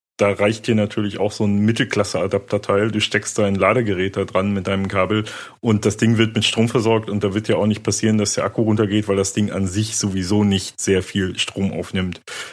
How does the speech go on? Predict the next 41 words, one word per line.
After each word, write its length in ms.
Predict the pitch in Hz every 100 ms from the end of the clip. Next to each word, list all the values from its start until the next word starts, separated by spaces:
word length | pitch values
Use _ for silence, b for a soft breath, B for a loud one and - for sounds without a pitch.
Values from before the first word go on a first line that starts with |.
| B
So, 240 | 110 92
jetzt 220 | 85 98 131
hast 180 | -
du 40 | 110
aber 120 | 107
nicht 200 | 110 117
mehr 100 | 127
das 180 | 123 120
MacBook 360 | 120 120 110 107
Air, 140 | 117
jetzt 140 | 110
hast 140 | 104 -
du 60 |
schon 640 | 107 104 98 98 98 92 98
ein 60 |
dreizehn 420 | 92 98 110 131 120
Zoll 640 | - 123 127 127 123 120
MacBook 480 | 104 110 110 107 -
Pro, 320 | - 113 202 B B B -
ne? 280 | 104 139 135 120
Der 100 | 117
braucht 300 | 104 101 -
dann 100 | 107
schon 140 | 113
wieder 100 | 107
ein 100 | 104
bisschen 280 | 104 107 98
mehr 180 | 98 104
Energie. 460 | 120 123 120 139 143 B B -
Da 80 | 104
benutzt 340 | 113 127 -
du 60 | 110
den 140 | 110
gleichen 340 | 104 110 110 113
Hub, 200 | 120 -
den 140 | 113
du 140 | 110
am 140 | 101 107
MacBook 340 | 110 - 92
Air 140 | 95 107
super 500 | 113 117 120 110